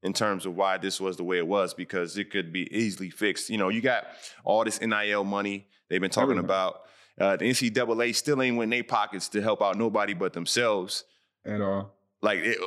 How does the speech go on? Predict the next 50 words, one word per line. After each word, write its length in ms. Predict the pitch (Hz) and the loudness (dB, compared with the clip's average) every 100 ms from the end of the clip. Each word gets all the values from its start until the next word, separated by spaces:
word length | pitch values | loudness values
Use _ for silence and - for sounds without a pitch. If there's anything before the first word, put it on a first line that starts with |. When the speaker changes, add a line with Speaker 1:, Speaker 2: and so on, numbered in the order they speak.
| 110 | 0
Speaker 1:
uh, 80 | 113 | 0
where 160 | 156 233 | 2 2
are 80 | 208 | 2
they? 200 | 120 98 123 | 0 0 0
What 120 | 147 | 2
they, 100 | 160 | 2
what 180 | 156 180 | 2 0
they 60 | |
call 180 | 151 156 | 2 0
themselves? 420 | 127 90 95 85 | 0 0 0 0
Like, 140 | 98 98 | 0 0
they 80 | 113 | 2
call 160 | 139 | 2
themselves 320 | 127 - 110 | 2 0 -2
the 60 | 95 | -2
governing 480 | 113 117 104 98 90 | -2 0 0 0 0
body, 520 | 90 120 117 101 107 - - | 0 2 0 -2 -4 -10 -6
but, 400 | 147 98 90 - - | 2 2 2 -4 -8
you 80 | 104 | -2
know, 300 | 82 73 78 | 0 -2 -6
who's 240 | 98 123 - | -4 -2 2
taking 240 | 123 113 | 2 2
out, 240 | 110 101 | 0 0
who's 180 | - 113 | -4 -4
looking 180 | 120 117 | -2 0
out 120 | 104 | -2
for 60 | 104 | -2
the 60 | |
best 200 | 90 98 | 0 0
interests, 460 | 101 98 90 - - - | -2 -6 -8 -10 -8 -2
interests 340 | 117 101 87 - | 0 0 -2 0
of 240 | 92 87 - _ | 2 2 -4 _
the 140 | - 95 | -2 0
athlete? 380 | 90 - 85 - _ _ _ - | 0 -4 -12 -12 _ _ _ -4
And 100 | 87 | -2
it's 100 | - | 0
certainly 400 | 98 - 85 80 _ _ _ - | -2 -4 -10 -12 _ _ _ -2
not 260 | 92 - | -2 -2
them. 220 | 85 69 - _ _ _ _ _ _ _ - - | -6 -6 -8 _ _ _ _ _ _ _ -6 -4
Speaker 2:
Bro, 360 | 104 135 107 95 | 6 8 8 4
at 120 | 101 | 0
the 80 | 131 | 0
end 100 | 175 | 2
of 140 | 180 | 8
the 60 | 143 | 12
day, 100 | - | 12
one 300 | 117 131 151 | 12 6 6
thing 180 | 143 120 | 6 8
I've 180 | 123 104 | 6 4
learned, 440 | 104 110 117 | 2 2 2